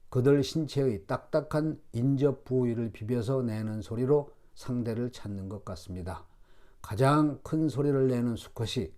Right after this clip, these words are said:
가장 먼저 암컷 찾기에 성공할 수 있으므로 신체 여러 부위의 주름이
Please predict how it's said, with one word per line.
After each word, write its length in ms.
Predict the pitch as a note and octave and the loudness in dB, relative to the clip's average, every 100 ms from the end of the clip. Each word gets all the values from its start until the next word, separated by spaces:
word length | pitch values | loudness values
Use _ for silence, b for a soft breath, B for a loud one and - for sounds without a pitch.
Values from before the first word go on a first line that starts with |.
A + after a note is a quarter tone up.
| b b b | b b b
가장 460 | - G2 B2+ C3 B2+ | -6 0 2 2 2
먼저 400 | A2+ A2 A2 - | 2 0 -2 -6
암컷 580 | - A2+ A2+ - A#2 - b b b | -4 -4 -4 -6 -6 -8 b b b
찾기에 500 | - G#2+ - G#2+ F#2+ | -10 -10 -8 -8 -6
성공할 520 | F2 A#2+ B2+ C#3 C#3 | -6 -4 -2 0 -2
수 180 | C3 D3 - | -4 -8 -6
있으므로 600 | C3 E3 E3 A#2+ D2+ - b b b b b | -2 2 4 4 -2 -10 b b b b b
신체 600 | - F3 D#3+ - C#3 C3+ | -6 -4 -4 0 2 2
여러 340 | A#2+ C3 B2+ | 2 2 0
부위의 520 | A#2+ B2+ A#2+ A#2+ B2 A#2+ | 0 0 2 2 2 0
주름이 560 | - B2 C#3+ C3 F#2 | -2 2 4 4 0